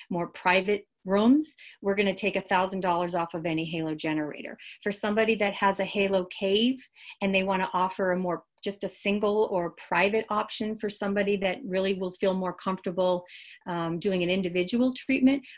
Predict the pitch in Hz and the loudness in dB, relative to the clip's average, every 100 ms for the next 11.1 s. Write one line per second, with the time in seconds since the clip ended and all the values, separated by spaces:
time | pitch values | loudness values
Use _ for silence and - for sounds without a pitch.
0 | - 190 - 190 185 180 - 208 185 170 | -4 -4 -2 -6 -4 -4 -2 0 0 0
1 | 180 180 165 156 165 160 - - 185 170 | -2 -4 -2 -2 -4 -6 -10 -8 -2 0
2 | 160 165 156 180 165 156 - 160 156 156 | 0 -2 -4 -4 -4 -4 -2 -2 -2 -2
3 | 160 - - _ - - - - 196 190 | -4 -4 -10 _ -20 -20 -14 -4 0 0
4 | 180 196 175 180 - 220 233 - - - | -2 -2 -4 -2 0 2 0 -6 -10 -14
5 | _ _ _ - 170 185 175 175 - _ | _ _ _ -12 -4 0 2 2 -2 _
6 | _ - 185 190 185 190 180 180 175 - | _ -4 -2 0 -2 0 0 -2 -4 -8
7 | 175 - - 226 220 214 202 202 - _ | -12 -8 -2 -2 0 0 2 0 -4 _
8 | - - - - 175 190 208 202 - 190 | -8 -8 -8 2 4 4 2 0 -2 2
9 | 190 196 196 190 175 165 196 214 220 214 | 4 4 2 -4 -2 0 0 0 0 -2
10 | 220 220 214 220 220 214 208 226 220 190 | 0 0 0 -2 -2 -2 0 -2 -2 -6